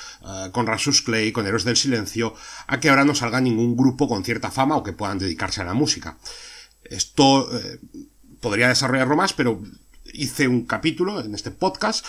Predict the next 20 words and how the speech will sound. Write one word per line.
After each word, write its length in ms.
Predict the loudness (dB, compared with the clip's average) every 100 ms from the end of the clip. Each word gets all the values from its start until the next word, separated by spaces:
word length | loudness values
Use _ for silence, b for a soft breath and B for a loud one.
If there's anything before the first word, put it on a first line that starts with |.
| B B B B B -20 0
que 100 | 4
lo 100 | 4
titulé 380 | 2 2 4 4
como 240 | 4 2
Zaragoza, 680 | 2 2 4 2 2 0 2
¿quién 160 | 4 4
te 60 |
ha 20 | 4
escuchado 340 | -2 0 0
y 60 | 0
quién 180 | -2
te 60 | -2
escucha? 540 | -4 0 0 0 -6 -18 -20 -18
Así 260 | -8 -6 -4
que 280 | -4 -4 -8 _
pueden 200 | -8 -6
escucharlo 580 | -4 -2 0 0 2 0
y 120 | -2 -10 -20
donde 380 | -20 -10 -6 -4
desarrollo 720 | 2 4 4 2 4 2 0